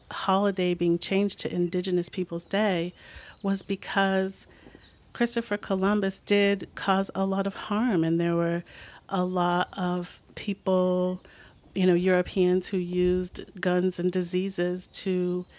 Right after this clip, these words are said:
uh, kill Indigenous people. Then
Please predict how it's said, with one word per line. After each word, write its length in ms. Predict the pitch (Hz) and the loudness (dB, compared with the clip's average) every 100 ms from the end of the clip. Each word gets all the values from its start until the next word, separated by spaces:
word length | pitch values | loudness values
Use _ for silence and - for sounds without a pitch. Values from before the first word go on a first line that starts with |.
| - _ | -20 _
uh, 60 | - - | -16 -14
kill 500 | - 208 202 202 208 - - _ _ _ - | -2 2 4 2 -2 -6 -14 _ _ _ -4
Indigenous 540 | 202 202 202 214 208 | 0 0 0 0 -2
people. 400 | - 262 - 165 - _ _ - | -2 -4 -4 -8 -10 _ _ -16
Then 600 | 185 190 180 185 185 | -4 0 4 4 2